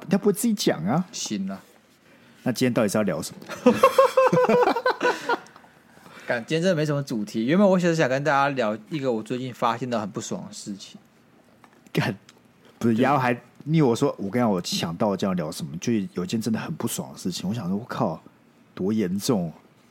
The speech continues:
Speaker 2: 我跟你讲。
Speaker 1: 这是什么啊？你跟大家讲啊。
Speaker 2: 我终于知道为什么我口齿这么不清楚。我发现我舌头太大了。<laughs>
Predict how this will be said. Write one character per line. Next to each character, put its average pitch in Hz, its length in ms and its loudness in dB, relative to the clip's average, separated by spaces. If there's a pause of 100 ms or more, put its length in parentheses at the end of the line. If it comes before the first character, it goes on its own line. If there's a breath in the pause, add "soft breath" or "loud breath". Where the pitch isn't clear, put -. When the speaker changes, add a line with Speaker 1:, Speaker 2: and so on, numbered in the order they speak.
(1500)
Speaker 2:
我 104 80 -4
跟 104 100 0
你 107 40 -4
讲。 95 200 -6
Speaker 1:
这 117 120 0
是 117 60 2
什 107 120 0
么 90 100 0
啊？ 90 80 -2
你 92 80 -4
跟 107 140 0
大 101 80 2
家 98 80 0
讲 82 160 -4
啊。 65 180 -12 (300 soft breath)
Speaker 2:
我 110 120 -4
终 135 240 -4
于 - 20 -6
知 131 220 -4
道 127 120 2
为 123 120 0
什 110 140 -6
么 101 40 -4
我 101 120 -4
口 - 260 -4
齿 - 140 -12
这 117 80 -2
么 98 60 -2
不 101 120 -10
清 92 240 -12
楚。 - 240 -14 (880)
我 - 1040 -18
发 131 160 0
现 139 100 0
我 110 140 0
舌 - 240 -4
头 107 140 -2
太 113 180 -8
大 98 380 -6
了。 107 100 -14 (2250 loud breath)
<laughs> 247 100 -6